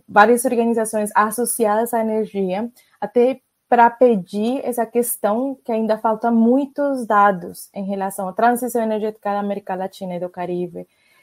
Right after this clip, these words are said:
em relação à questão de gênero e energia, em relação até, por exemplo, à perspectiva indígena em relação à transição energética.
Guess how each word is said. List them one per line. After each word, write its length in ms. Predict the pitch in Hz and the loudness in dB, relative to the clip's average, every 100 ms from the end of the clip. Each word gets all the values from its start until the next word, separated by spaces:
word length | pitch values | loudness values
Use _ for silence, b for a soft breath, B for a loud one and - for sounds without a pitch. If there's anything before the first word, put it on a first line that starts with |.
| _ | _
em 340 | 190 190 185 175 | -4 -2 -4 -4
relação 520 | 202 185 196 - 190 | -2 -2 -2 -2 -2
à 80 | 185 | -2
questão 300 | 202 202 196 | -4 -2 2
de 140 | 208 | 4
gênero 420 | 226 214 233 214 | 6 4 4 2
e 80 | 208 | 0
energia, 680 | 196 190 165 170 165 170 170 _ b b b | 0 -2 -4 -8 -8 -8 -10 _ b b b
em 80 | 214 | -2
relação 340 | 214 208 214 226 | 2 2 2 2
até, 380 | 233 294 381 | 2 2 2
por 160 | 403 277 | 0 -2
exemplo, 340 | 247 220 208 | 0 -2 0
à 200 | 196 196 | 2 2
perspectiva 1000 | 190 208 208 - 208 - 214 214 220 214 | 0 -4 -4 -4 -4 -2 -2 2 2 0
indígena 680 | 233 220 208 220 233 254 233 | 0 -2 0 0 0 0 0
em 60 | 240 | 2
relação 340 | 226 226 254 | 2 0 -2
à 60 | 240 | -2
transição 440 | 254 247 262 269 | -2 -2 -2 0
energética. 800 | 247 262 277 269 254 254 - 180 | 0 0 2 0 -2 -6 -14 -16